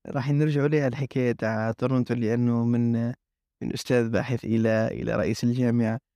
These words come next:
حبيت نعرج لك على ال-، على الأبحاث اللي درتوهم. قلت لي أنه درتوا أبحاث يعني مع شركات.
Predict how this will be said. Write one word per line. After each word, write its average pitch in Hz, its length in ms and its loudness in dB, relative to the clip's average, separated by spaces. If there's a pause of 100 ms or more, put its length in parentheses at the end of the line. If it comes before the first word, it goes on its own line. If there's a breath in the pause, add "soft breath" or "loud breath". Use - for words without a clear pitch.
(200)
حبيت 147 380 -4
نعرج 139 340 0
لك 135 200 -2
على 127 200 0
ال-، 120 480 2
على 120 120 2
الأبحاث 120 460 -2
اللي 123 120 2
درتوهم. 123 480 0
قلت 117 200 -4
لي 120 280 2
أنه 120 360 2 (500)
درتوا 117 240 2
أبحاث 120 300 -2
يعني 117 180 0
مع 113 120 -2
شركات. 120 560 -2